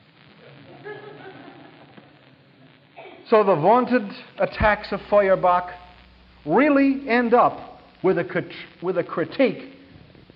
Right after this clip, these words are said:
that becomes for us a reason for faith. Namely, Feuerbach hasn't proven anything.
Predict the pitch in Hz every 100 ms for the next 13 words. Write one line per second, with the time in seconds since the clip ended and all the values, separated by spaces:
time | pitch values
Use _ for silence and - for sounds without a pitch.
0 | - - 180 180 175 214 226 208 - 180
1 | 165 214 208 - 170 185 208 208 214 226
2 | - 247 220 139 - - - - - _
3 | - - - - 139 180 175 160 160 175
4 | 247 196 160 165 156 139 135 156 139 143
5 | 147 143 180